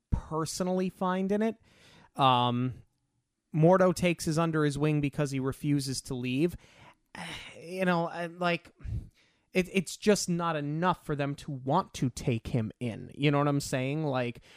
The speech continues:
when he gets sent into the astral plane,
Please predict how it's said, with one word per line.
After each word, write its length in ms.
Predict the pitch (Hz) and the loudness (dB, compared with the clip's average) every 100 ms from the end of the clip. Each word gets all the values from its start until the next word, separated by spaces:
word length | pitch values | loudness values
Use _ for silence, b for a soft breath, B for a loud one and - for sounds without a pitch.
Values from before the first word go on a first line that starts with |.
| b | b
when 120 | 156 | -4
he 140 | 151 208 | -2 0
gets 260 | 220 208 | 0 -2
sent 260 | - 196 175 | -4 -4 -4
into 220 | 170 - | -6 -6
the 160 | 151 139 | -8 -8
astral 800 | 131 135 - - 165 156 156 - _ | -6 -6 -6 -4 -2 0 -2 -6 _
plane, 500 | - 175 165 170 175 | -6 -2 -2 -2 -2